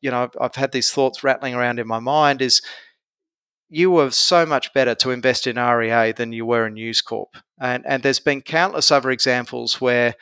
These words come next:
if you really like a business within a business and you can access that business, despite the remaining business looking cheap, and, you know, that's been, <laughs> that's,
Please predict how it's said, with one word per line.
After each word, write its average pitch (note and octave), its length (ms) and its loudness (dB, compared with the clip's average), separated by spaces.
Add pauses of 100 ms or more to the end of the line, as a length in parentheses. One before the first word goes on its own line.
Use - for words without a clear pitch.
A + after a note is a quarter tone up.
(400)
if - 160 -8
you C#3 100 0
really F3 380 4
like C#3+ 320 2
a B2 60 -2
business C#3 460 -2
within C3 280 -2
a D3+ 60 2
business C3 520 0
and B2 140 -8
you B2 100 -8
can B2+ 180 -8 (120)
access D3+ 460 -2
that B2+ 200 -2
business, C3 340 -4
despite D#3+ 520 2 (100)
the C#3 100 2
remaining C3+ 540 0
business C3 380 0
looking A#2+ 240 -10
cheap, F3+ 320 2 (100)
and, B2+ 180 -4
you C3 80 -2
know, B2 120 2
that's B2+ 160 0
been, C3+ 200 2
<laughs> C#3+ 260 -4
that's, C3+ 280 0